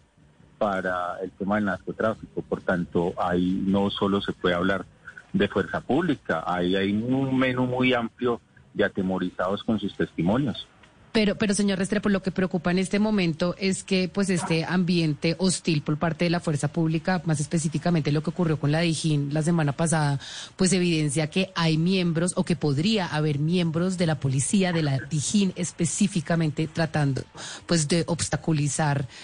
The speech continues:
Speaker 2: eh, que el señor Otoniel, pues, digamos, cuente la verdad. ¿Esto quisiera decir en la práctica que estas personas de la Dijín están haciéndole este favor, pues, a grupos al margen de la ley?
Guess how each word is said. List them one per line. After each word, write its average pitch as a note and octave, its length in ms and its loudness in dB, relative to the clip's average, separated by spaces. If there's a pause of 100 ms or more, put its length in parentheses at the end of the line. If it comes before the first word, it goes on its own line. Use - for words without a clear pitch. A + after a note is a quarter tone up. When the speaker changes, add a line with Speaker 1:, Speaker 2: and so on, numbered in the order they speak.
(140)
Speaker 2:
eh, E3 340 2
que F3 180 0
el D3+ 100 2
señor D3 280 2
Otoniel, C#3+ 560 0
pues, D#3 220 0
digamos, D3 260 2
cuente D#3+ 340 2
la D#3 120 0
verdad. D3 420 0 (100)
¿Esto E3 300 0
quisiera D#3+ 440 0
decir E3 340 0
en C#3+ 60 2
la E3 120 -2
práctica D#3 400 -2
que E3+ 140 -2
estas D3 200 0
personas E3+ 360 2
de E3 80 0
la E3+ 100 0
Dijín D3 420 0
están D3+ 300 0
haciéndole F3 480 2
este D3+ 220 0
favor, D3 460 0 (420)
pues, F3+ 160 2
a - 20 0
grupos D#3 300 0
al E3+ 80 2
margen D3+ 240 2
de F3+ 80 0
la D3 100 0
ley? G3+ 140 -2